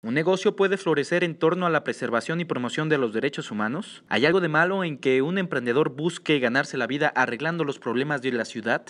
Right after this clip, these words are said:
¿Se puede ser empresario y gestor urbano al mismo tiempo? En Aurora Global tienen la respuesta y es sencilla. Se llama economía solidaria.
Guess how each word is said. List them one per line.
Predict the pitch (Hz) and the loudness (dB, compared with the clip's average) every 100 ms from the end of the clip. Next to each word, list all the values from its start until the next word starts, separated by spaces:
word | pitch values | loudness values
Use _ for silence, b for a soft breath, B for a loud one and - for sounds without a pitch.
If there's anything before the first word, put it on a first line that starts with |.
| - | -20
¿Se | - 170 | -4 -2
puede | 165 254 | 2 0
ser | 220 214 | 2 0
empresario | 202 - 120 143 151 165 160 | 0 -4 2 2 4 2 0
y | |
gestor | 131 127 - 160 | -2 -8 0 2
urbano | 151 131 143 143 | 2 0 0 0
al | 131 | -4
mismo | 143 127 107 | -6 -8 -6
tiempo? | 107 104 151 190 - | -6 -4 -4 -4 -8
En | 101 | -2
Aurora | 131 170 175 180 | 2 2 4 2
Global | 165 127 127 175 202 - | 2 0 4 4 2 -2
tienen | 156 165 180 | 0 0 0
la | 135 | -2
respuesta | 123 - 160 156 175 | -2 0 0 2 0
y | 147 | 0
es | 123 | -6
sencilla. | 104 - 131 123 131 - | -8 -2 0 0 -4 -4
Se | - 123 | -4 2
llama | 147 170 175 - | 4 4 0 -2
economía | - 120 127 156 170 | -4 -4 -2 -2 -2
solidaria. | 165 113 107 127 151 | -2 -4 2 2 2